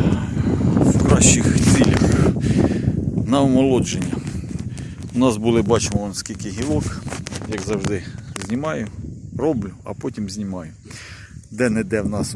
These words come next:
ось вцепилися декілька плодів, то ми ці гілочки лишаємо. А там, де в нас немає зовсім плодів, плодів, ми ближче до центрального стовбуру робимо зрізи.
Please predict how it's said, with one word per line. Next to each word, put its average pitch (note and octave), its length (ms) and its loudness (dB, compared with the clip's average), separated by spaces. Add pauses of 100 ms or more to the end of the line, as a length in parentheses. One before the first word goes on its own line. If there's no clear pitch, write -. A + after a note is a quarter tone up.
ось A2 280 -6
вцепилися G#2 800 -6
декілька G#2 640 -4 (600)
плодів, F3 380 -2
то A#2+ 120 -6
ми A2 160 2
ці A2 220 -4
гілочки A2 500 -4
лишаємо. C#3+ 500 -2 (520)
А - 100 -4
там, A#3+ 340 0
де D#3 140 2
в D3 60 0
нас C#3+ 300 -2
немає C3+ 420 0
зовсім A#2 460 0
плодів, G3+ 500 0 (180)
плодів, C#3+ 400 2 (360)
ми D3+ 160 0
ближче B2 560 2 (100)
до - 340 0
центрального A#2 680 2
стовбуру C#3 600 2 (460)
робимо C3+ 520 4
зрізи. G2 420 -2